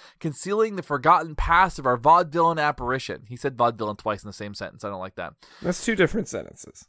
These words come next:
Speaker 1: Oh, it is two. You're right. Never mind. I read that wrong. Ah, never mind.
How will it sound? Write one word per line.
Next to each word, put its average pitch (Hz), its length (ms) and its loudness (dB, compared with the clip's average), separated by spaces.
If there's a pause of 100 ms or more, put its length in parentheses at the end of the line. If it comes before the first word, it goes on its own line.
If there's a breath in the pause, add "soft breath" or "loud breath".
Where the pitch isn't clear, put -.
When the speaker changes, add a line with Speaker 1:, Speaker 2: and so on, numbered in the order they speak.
(160)
Speaker 1:
Oh, 131 140 6
it 123 120 2
is 117 120 -6
two. 107 120 -14
You're 107 220 -8
right. 98 260 -6
Never 113 140 -6
mind. 101 220 -2
I 120 80 4
read 120 180 4
that 113 120 0
wrong. 107 200 0 (120)
Ah, 139 400 6
never 147 160 -2
mind. 113 240 0